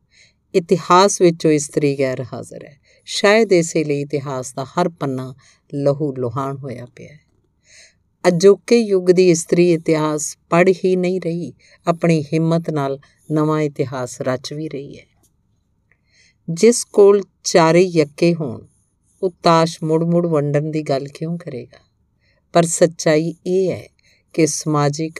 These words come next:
ਆਰਥਿਕ ਤੇ ਰਾਜਨੀਤਿਕ ਸਥਿਤੀ ਇਸ ਹੱਦ ਤੱਕ ਬਦਲ ਗਈ ਹੈ ਕਿ ਸਾਰੇ ਪੱਤੇ ਹੋਣ ਦੇ ਬਾਵਜੂਦ ਪੁਰਸ਼ ਨੂੰ ਹੁਣ ਬਾਜ਼ੀ ਜਿੱਤਣ ਦਾ ਵਿਸ਼ਵਾਸ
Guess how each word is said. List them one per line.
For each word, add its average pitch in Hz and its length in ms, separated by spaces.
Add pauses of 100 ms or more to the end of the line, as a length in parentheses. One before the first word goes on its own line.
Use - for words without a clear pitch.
(160)
ਆਰਥਿਕ 139 440
ਤੇ 143 160
ਰਾਜਨੀਤਿਕ 147 720
ਸਥਿਤੀ - 460 (200)
ਇਸ 190 380 (400)
ਹੱਦ 170 420
ਤੱਕ 214 260
ਬਦਲ 170 320
ਗਈ 135 300
ਹੈ - 60 (500)
ਕਿ 175 140
ਸਾਰੇ 196 580
ਪੱਤੇ 170 580
ਹੋਣ 151 380
ਦੇ 151 180
ਬਾਵਜੂਦ 143 800 (400)
ਪੁਰਸ਼ 190 340
ਨੂੰ 156 160
ਹੁਣ 147 180
ਬਾਜ਼ੀ 139 540
ਜਿੱਤਣ 143 460
ਦਾ 131 140
ਵਿਸ਼ਵਾਸ 123 720